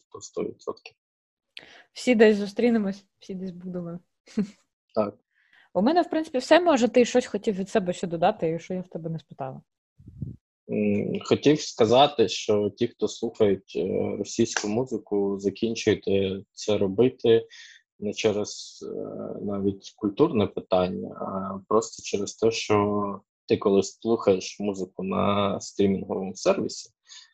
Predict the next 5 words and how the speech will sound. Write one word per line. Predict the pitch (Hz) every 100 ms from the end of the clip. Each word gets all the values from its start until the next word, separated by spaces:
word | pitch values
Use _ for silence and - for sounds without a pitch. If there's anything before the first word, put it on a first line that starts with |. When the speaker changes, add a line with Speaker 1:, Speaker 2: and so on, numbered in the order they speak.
| _ _ _ _ _ _
Speaker 1:
то | 104 98
виконавцю | 101 95 107 160 208 - - - _ _ _ _ _ _ _ _ _ -
йдуть | 95 120 131
якісь | 104 - 113 - - _ -
гроші. | 95 98 90 - -